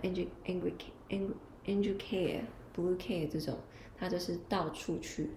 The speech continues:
比如说你伤口需要换药，然后我们医院会出一个 care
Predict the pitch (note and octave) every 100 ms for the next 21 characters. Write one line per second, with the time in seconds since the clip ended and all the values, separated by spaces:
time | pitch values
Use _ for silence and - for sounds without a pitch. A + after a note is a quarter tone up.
0 | - - E3 E3 F3 D#3 D3+ E3 E3+ D3+
1 | - D#3 D#3 E3+ D3 D#3 C3+ - - -
2 | - - - D#3+ D#3+ D#3+ D#3+ D3+ D3+ D#3
3 | D3+ D#3 E3+ F3 F3+ F3+ F3 - E3+ D#3
4 | D3 - F#3